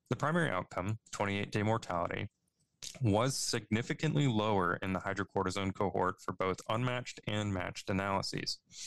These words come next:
In the matched analysis, hydrocortisone mortality was forty-six point nine percent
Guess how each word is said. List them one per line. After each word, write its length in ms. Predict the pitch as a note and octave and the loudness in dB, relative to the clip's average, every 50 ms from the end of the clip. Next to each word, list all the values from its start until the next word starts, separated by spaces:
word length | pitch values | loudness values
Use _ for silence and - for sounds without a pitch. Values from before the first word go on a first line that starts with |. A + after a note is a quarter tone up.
| - - - - - - - - _ _ - | -10 -10 -10 -12 -12 -14 -18 -20 _ _ 0
In 60 | A#2 | 2
the 60 | A#2 | 2
matched 460 | G#2+ G2+ G#2+ A2+ C3 D#3+ - - - | 2 2 2 0 -2 -4 -4 -2 -2
analysis, 760 | A#2 G2+ F#2 F2+ F2 F2 - - - - - - - - - - - | 0 0 2 2 2 2 0 0 -2 -2 -2 -2 -2 -4 -6 -6 -4
hydrocortisone 840 | - G#2 G#2+ C3+ C3+ - - A2+ A2 A2 G2+ G#2 G2 G2 G2 G2 G2+ | -4 -2 0 -2 -2 0 2 2 2 2 2 0 0 2 2 2 2
mortality 500 | A#2 G2+ F#2 F#2 - - F2+ F2+ F2+ F2+ | 4 2 2 2 0 0 0 2 2 2
was 160 | F2+ F2+ F2 | 0 0 -2
forty-six 480 | - - F#2+ F2+ F2+ F#2 - - F#2 - | 0 0 0 0 0 0 -2 -2 -4 -6
point 240 | - - F2+ F2 - | -4 -2 -2 -2 -2
nine 240 | - F2+ F#2 G#2 - | -2 -2 -4 -4 -2
percent 380 | - C3+ - - D3+ D#3 D3+ | -2 -2 0 0 0 0 -2